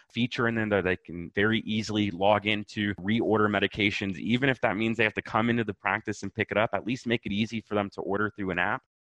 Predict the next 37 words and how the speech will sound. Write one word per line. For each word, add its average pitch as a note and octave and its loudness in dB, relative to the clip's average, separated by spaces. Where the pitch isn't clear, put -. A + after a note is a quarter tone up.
There G#2+ 6
are A2+ 4
some G#2+ 0
practices G#2+ -2
that G2 0
will G2+ 2
offer G#2 0
home G#2+ -2
delivery A2+ 2
themselves, A#2 -2
where F#2 4
if F2+ 0
a F#2 4
pet F2+ 0
owner G2+ 0
orders G2+ -4
a G#2 -4
medication G2+ -2
or F#2+ 2
a F#2 4
prescription G2+ -6
food A2 -6
by F#2+ 2
a F2+ -4
certain F#2+ -4
time, A#2+ -4
that F#2 -4
they G2+ 4
themselves A2 -2
will F#2+ -6
have F#2 -6
someone F#2+ -6
deliver F2 -2
it - -4
into E2+ -14
the E2 -10
practice. E2+ -6